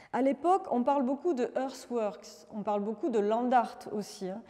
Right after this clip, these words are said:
Les œuvres, euh, de la terre, généralement créées à ciel ouvert, dans des paysages désertiques, peu accessibles aux spectateurs,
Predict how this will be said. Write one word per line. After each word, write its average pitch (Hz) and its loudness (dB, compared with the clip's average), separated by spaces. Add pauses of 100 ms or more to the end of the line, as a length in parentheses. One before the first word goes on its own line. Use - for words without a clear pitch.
(300)
Les 202 2
œuvres, 254 6
euh, 208 0
de 196 0
la 220 4
terre, 214 0
généralement 220 0
créées 240 0
à 220 4
ciel 220 0
ouvert, 269 0
dans 226 -2
des 208 -2
paysages 208 -2
désertiques, 226 -2 (440)
peu 285 4
accessibles 247 -2
aux 208 0
spectateurs, 247 -4